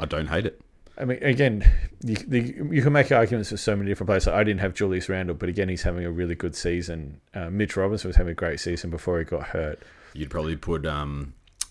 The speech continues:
Speaker 1: Barrett in there as well.
Speaker 2: Absolutely. Like, even down in Atlanta, like, DeJounte Murray's been a bit up and down, but
Speaker 1: Yep.
Speaker 2: when he's on, he's on. Clint Capella's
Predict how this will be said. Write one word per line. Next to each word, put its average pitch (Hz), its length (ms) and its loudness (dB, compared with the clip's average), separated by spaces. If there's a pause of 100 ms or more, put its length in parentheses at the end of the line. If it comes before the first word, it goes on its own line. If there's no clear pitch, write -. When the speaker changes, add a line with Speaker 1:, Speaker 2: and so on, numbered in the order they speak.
(480)
Speaker 1:
Barrett 82 260 2
in 73 100 -4
there 71 140 -4
as 71 100 -8
well. 76 220 -2 (260)
Speaker 2:
Absolutely. 107 560 4
Like, 90 200 0
even 113 200 0
down 95 300 -2
in 92 100 -6
Atlanta, 92 540 -4
like, 85 400 -6
DeJounte 95 440 0
Murray's 95 300 0
been 104 180 0
a 98 60 0
bit 90 140 0
up 87 160 -2
and 85 120 -6
down, 90 360 -4
but 82 160 -2
Speaker 1:
Yep. 82 100 2
Speaker 2:
when 90 80 -4
he's 87 140 -4
on, 90 160 -2
he's 87 160 -4
on. 104 200 -2
Clint 117 260 -4
Capella's 104 540 0